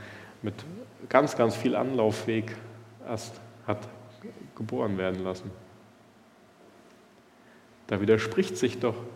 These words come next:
Gott selbst. Da scheint es doch irgendwie so,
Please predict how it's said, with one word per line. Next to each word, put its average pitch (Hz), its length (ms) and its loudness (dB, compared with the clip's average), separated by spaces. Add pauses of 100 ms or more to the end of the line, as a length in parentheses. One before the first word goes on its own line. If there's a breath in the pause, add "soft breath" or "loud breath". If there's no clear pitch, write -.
(520 loud breath)
Gott 120 220 -4
selbst. - 560 -4 (1400 loud breath)
Da 117 120 6
scheint 135 280 6
es - 100 -6
doch - 180 2
irgendwie 143 340 4
so, 131 360 4